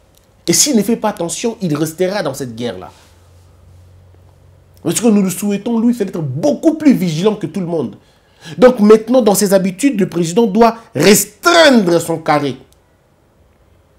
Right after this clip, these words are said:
Il doit restreindre son carré. Peu de divertissement,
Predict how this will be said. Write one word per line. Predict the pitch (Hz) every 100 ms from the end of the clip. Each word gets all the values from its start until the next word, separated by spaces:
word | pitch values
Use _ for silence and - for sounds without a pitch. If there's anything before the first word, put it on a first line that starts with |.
| _ _ _ - -
Il | 220
doit | 202
restreindre | 262 226 226 - - 294 269 202
son | 190 175
carré. | 160 151 135 123 - _ _ _ _ _ _ _ _ _ - 123 - _ _ _ _ _ -
Peu | 269 302
de | 208
divertissement, | 165 160 165 160 - 196 233